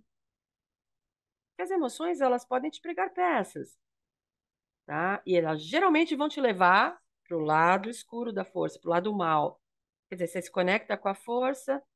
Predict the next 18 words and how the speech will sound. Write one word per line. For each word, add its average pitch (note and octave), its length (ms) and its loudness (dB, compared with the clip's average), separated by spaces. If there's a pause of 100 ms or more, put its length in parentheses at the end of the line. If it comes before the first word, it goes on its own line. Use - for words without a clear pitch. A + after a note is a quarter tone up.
(200)
e G3+ 80 -6
daqui A3 220 2
a C#4+ 120 2
<laughs> F#4 360 8
pouco, B3+ 80 10
né, A#3+ 320 6 (340)
você - 140 -8
vai F3+ 260 4
lá F#3+ 300 6 (160)
cair G3 240 2
no G3 140 0
lado F#3 520 0 (200)
escuro, A3+ 640 0
obscuro F#3+ 520 -2
da E3 100 2
coisa E3+ 240 2
toda. D3+ 360 -2 (240)
Então, C#4 400 -4